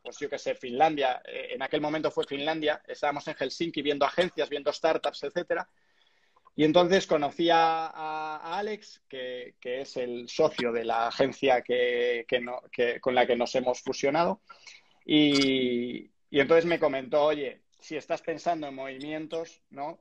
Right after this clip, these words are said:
Eh, ¿por qué no, por qué no nos integramos?". Eh, me pareció un ejercicio interesante, no tanto por el sentido de qué me pueden aportar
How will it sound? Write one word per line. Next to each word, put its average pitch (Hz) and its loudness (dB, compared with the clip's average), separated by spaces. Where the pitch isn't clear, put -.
Eh, 123 -10
¿por 127 -6
qué 135 0
no, 135 2
por 131 -4
qué 135 0
no 135 0
nos 135 -6
integramos?". 127 0
Eh, 131 -8
me 139 0
pareció 165 0
un 170 -4
ejercicio 151 -8
interesante, 165 -4
no 190 0
tanto 254 2
por 226 0
el 196 0
sentido 202 0
de 190 -2
qué - -2
me 214 -2
pueden 202 0
aportar 175 2